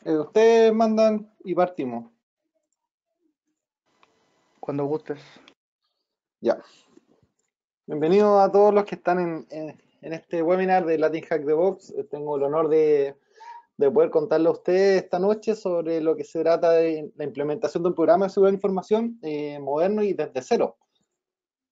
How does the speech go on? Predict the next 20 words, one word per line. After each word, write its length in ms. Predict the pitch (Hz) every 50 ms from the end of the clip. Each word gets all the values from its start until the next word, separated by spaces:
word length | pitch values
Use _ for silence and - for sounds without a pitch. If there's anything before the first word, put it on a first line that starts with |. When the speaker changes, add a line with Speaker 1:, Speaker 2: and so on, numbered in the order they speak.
| _ _ _
Speaker 1:
lo 160 | - 151 147 -
cual 260 | 170 175 190 190 185
es 100 | 180 160
bastante 540 | 151 139 - - 165 175 190 190 - 180 160
extenso 600 | 147 - _ - 190 214 226 226 226 - 208 190
y 220 | 185 180 175 170
fue 680 | 170 - 185 185 180 180 180 175 170 165 156 156 151 143
una 180 | 156 160 165 160
tarea 320 | 156 151 151 165 165 160
titánica 680 | - 143 127 - 139 156 180 202 208 208 196 - 202 190
resumir 540 | 175 180 180 - - 160 156 180 196 190 185
en, 280 | 180 175 175 175 160 135 _ _ _ _ _ _ _ _ _ _ _ _
en 120 | 139 147 165
una 180 | 180 180 170
cantidad 420 | 156 165 160 151 - 160 170 170 175
de 100 | 175 170
hoj-, 260 | 175 180 170 - -
de 400 | - 160 147 143 143 143 143 143
hoja 580 | 151 165 160 - - 160 151 151 147 131 - -
aceptable 1040 | - - 147 - - - - 147 151 165 175 180 175 180 175 175 170 165 160 160